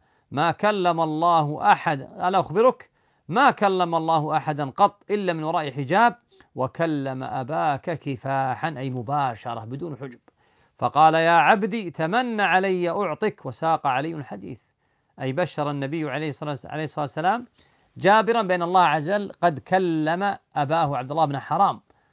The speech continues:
مباشرة بعد موته، وهذا إنما يكون بعد الموت.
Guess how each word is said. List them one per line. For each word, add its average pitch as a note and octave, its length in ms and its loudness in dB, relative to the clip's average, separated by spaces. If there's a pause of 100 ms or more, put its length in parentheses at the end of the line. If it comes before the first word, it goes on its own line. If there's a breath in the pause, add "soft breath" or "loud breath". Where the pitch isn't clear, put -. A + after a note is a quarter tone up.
(180)
مباشرة F#3+ 580 6
بعد C3 340 -2
موته، A2+ 540 -6
وهذا C3+ 260 -6
إنما C#3 240 -6
يكون F3 240 -10
بعد F#3 240 -6
الموت. F3+ 440 -8